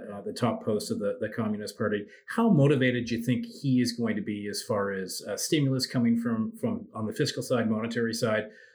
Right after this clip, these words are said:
uh, in order to try to hit that five and a half percent G D P growth, despite the fact that you have, uh, and to your point, like, Shanghai and, and Beijing is a population of Canada, uh, that is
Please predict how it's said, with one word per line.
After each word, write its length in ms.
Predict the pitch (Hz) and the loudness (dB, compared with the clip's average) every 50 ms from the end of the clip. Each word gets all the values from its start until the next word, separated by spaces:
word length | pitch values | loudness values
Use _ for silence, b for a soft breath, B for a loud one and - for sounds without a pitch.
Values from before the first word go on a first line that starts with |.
| B B - | B B -2
uh, 180 | 110 107 104 104 | 0 0 2 4
in 120 | 110 120 120 | 4 4 6
order 220 | 120 120 123 120 | 6 6 4 4
to 120 | 120 - 117 | 2 0 -2
try 240 | - - 135 120 117 | 0 2 4 4 4
to 80 | 104 | 4
hit 220 | - 120 120 117 117 | 2 2 2 2 2
that 220 | 120 107 107 - | 0 0 0 0
five 220 | - 110 107 104 | 0 0 0 0
and 80 | 110 107 | 0 -2
a 60 | 98 | -2
half 300 | - 107 107 104 104 - | -2 -2 -4 -4 -6 -6
percent 380 | - 123 117 - - 110 98 92 | -4 -2 0 2 2 2 2 0
G 100 | 104 107 | -2 -2
D 100 | 110 107 | -4 -2
P 240 | - - 117 110 - | 0 2 2 2 2
growth, 320 | 110 107 107 104 - - | 2 2 2 2 2 0
despite 480 | - 107 - - - 127 120 123 123 - | -2 -2 -2 0 2 4 4 4 4 2
the 80 | 123 | -2
fact 340 | - - 120 107 123 - - | -2 0 0 0 0 0 -2
that 140 | 123 - 104 | -4 -4 -2
you 140 | 104 98 104 | -2 0 0
have, 280 | 110 107 104 101 98 - B B B B B B B - | 2 2 2 2 0 -4 B B B B B B B 2
uh, 40 | 135 | 4
and 180 | 117 107 120 | 6 6 6
to 80 | 113 117 | 6 6
your 160 | 123 135 131 | 4 4 4
point, 180 | - 120 110 101 | 2 2 2 2
like, 140 | 101 95 - | 0 -2 0
Shanghai 640 | - 135 120 120 120 120 113 113 117 120 113 113 | 0 2 2 4 4 4 4 4 4 2 2 2
and, 340 | 110 107 104 104 98 101 92 | 2 2 0 0 -2 -2 -2
and 180 | 104 107 107 - | -2 -2 0 2
Beijing 540 | 113 107 107 101 98 104 110 113 110 101 90 - | 2 2 2 2 0 -2 -2 -2 -2 -2 -2 -2
is 160 | 107 113 113 | 0 0 0
a 60 | 113 - | -2 -2
population 500 | - - - - 107 214 - - - 175 | -2 -2 -2 0 -2 -2 -4 -4 -6 -8
of 80 | - | -8
Canada, 360 | - 208 208 - - - - B B B B B B | -6 -6 -8 -8 -10 -12 -16 B B B B B B
uh, 260 | - 107 107 107 104 98 113 117 | 0 2 2 2 2 4 6 6
that 260 | 120 113 110 113 120 | 8 6 6 4 2
is 400 | 117 117 117 117 113 - - | 4 4 4 4 2 0 -4